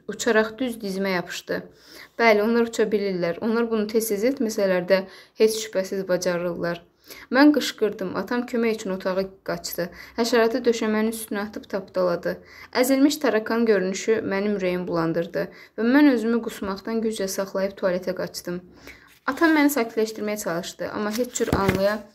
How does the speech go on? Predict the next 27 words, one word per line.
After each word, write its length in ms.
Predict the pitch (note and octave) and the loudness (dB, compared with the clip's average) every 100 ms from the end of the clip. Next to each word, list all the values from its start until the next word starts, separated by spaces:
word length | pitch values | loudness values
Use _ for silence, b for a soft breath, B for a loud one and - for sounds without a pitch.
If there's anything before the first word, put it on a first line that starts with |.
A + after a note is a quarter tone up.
| b b b b | b b b b
bilmirdi 480 | A#3+ A3+ F3+ F3 F#3+ | -2 0 0 -4 -10
ki, 240 | - B3+ - | 0 0 2
ölmüş 380 | G#3 G#3+ B3+ C4 | 0 0 -2 -4
həşərata 480 | B3 A3 A3 A#3 A3 | 0 0 2 0 0
görə 220 | G3 G3 | 0 0
bu 100 | A#3 | 0
qədər 280 | A#3+ G3 G3 | 2 2 0
necə 260 | G#3 G3 F#3+ | -6 -6 -8
pis 140 | - F#3 | -8 -6
olmaq 340 | F3 F3 E3+ | -4 -4 -4
olar. 260 | E3+ E3+ - _ _ _ B B B B B B | -4 -4 -8 _ _ _ B B B B B B
Mənim 240 | A#3+ C#4 C#4+ | 4 6 6
hamam 300 | B3 B3+ B3 | 4 2 2
böcəyi 260 | A3+ G3 | 2 0
fobiyam 440 | G#3+ A3+ A3 F#3+ F3+ | 2 0 2 -2 -2
d-, 120 | F3+ - | -6 -8
bu 160 | G3 | -6
gün 200 | G#3+ F3+ E3+ | -4 -2 -2
də 60 | |
var. 220 | D#3+ E3 - | -2 -4 0
Hərçənd 460 | G3+ G3+ A#3+ A#3+ - | 0 0 0 -4 -2
bu 100 | A#3 | -4
məsələ 360 | A#3 A3+ G#3+ | -2 -2 -2
artıq 260 | G#3 A#3+ A#3 | -2 -6 -6
çoxdan 380 | - A3 A#3 A3 | -6 -6 -6 -6
aktual 440 | G#3+ - G#3+ G#3+ | -6 -2 0 2
deyil, 260 | C#4 C#4 | 4 2